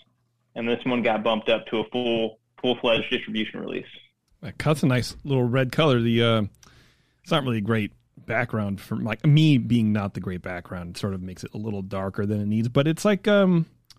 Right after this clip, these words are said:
Speaker 2: light amber color, I suppose, right? Something like
Speaker 1: Yep.
Speaker 2: that.
Speaker 1: Mm-hmm.
Speaker 2: Light red. So you have just a little more crystal malt in here, or how do you,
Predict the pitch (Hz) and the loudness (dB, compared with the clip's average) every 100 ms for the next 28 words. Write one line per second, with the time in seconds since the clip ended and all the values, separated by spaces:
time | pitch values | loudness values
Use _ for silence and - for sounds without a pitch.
0 | _ 131 147 156 - 139 139 151 175 202 | _ -4 0 0 0 0 2 4 4 0
1 | - _ 165 180 247 208 170 - 180 214 | -10 _ 0 2 2 2 0 0 0 0
2 | 160 151 220 _ _ - 156 139 147 165 | 0 0 0 _ _ -10 -6 -4 -2 -2
3 | - _ _ - - - - _ _ _ | -4 _ _ -6 -4 -4 -8 _ _ _
4 | - - - - - - - - 120 127 | -8 -6 -6 -6 -6 -6 -16 -10 -4 -4
5 | 120 131 170 185 - - - _ _ _ | 0 2 2 0 -6 -12 -20 _ _ _
6 | _ _ _ _ _ _ _ _ _ _ | _ _ _ _ _ _ _ _ _ _
7 | _ _ _ _ _ _ _ - 170 139 | _ _ _ _ _ _ _ 0 4 4
8 | 127 120 123 143 139 123 117 170 - 175 | 2 0 -2 2 4 2 2 0 2 4
9 | 160 151 160 139 156 135 127 139 131 135 | 4 2 2 2 2 2 2 2 4 4
10 | 127 117 | 2 0